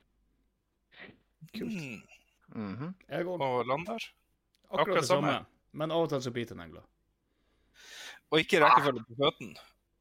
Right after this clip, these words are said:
Speaker 1: Eh, på føttene så starter jeg også med venstre fot, begynner på stortå, og så går jeg nedover til ikke tåa. Og så tar jeg høyre foten etterpå.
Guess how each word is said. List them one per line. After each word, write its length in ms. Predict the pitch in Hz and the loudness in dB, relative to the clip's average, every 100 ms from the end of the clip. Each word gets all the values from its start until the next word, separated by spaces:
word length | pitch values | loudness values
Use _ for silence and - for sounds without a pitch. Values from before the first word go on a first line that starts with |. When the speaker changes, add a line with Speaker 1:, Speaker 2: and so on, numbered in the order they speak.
| _ _ _ _ _ _ - | _ _ _ _ _ _ 4
Speaker 1:
Eh, 480 | 170 180 180 175 165 165 | 10 12 12 10 6 6
på 120 | 180 180 175 170 | 10 10 8 6
føttene 400 | 190 208 190 147 | 4 2 2 -4
så 180 | 143 139 143 131 | -2 0 2 2
starter 320 | 156 147 131 | 0 0 0
jeg 60 | 123 | -2
også 220 | 131 139 | -4 -2
med 640 | 123 117 117 113 113 113 117 | -2 -4 -4 -4 -4 -6 -4
venstre 1000 | 127 - 135 123 123 123 120 120 120 117 | -6 -6 -4 -2 -2 -2 -4 -4 -6 -4
fot, 300 | 185 214 - | -2 -2 -4
begynner 220 | 147 147 123 | -6 -6 -8
på 80 | |
stortå, 380 | 113 165 165 175 | -6 -4 -2 -2
og 80 | 151 | -2
så 80 | 135 | -4
går 220 | 127 131 | -4 -2
jeg 100 | 120 | -2
nedover 260 | 120 113 107 | -4 -6 -10
til 160 | 107 104 | -12 -14
ikke 180 | 110 104 | -14 -16
tåa. 200 | 92 - _ _ _ - | -16 -18 _ _ _ -20
Og 80 | 202 | -10
så 160 | 190 | -8
tar 160 | 175 151 | -4 -2
jeg 100 | 127 | -2
høyre 280 | 123 120 120 | -4 -6 -8
foten 280 | 110 104 101 | -10 -16 -16
etterpå. 240 | 92 - | -20 -20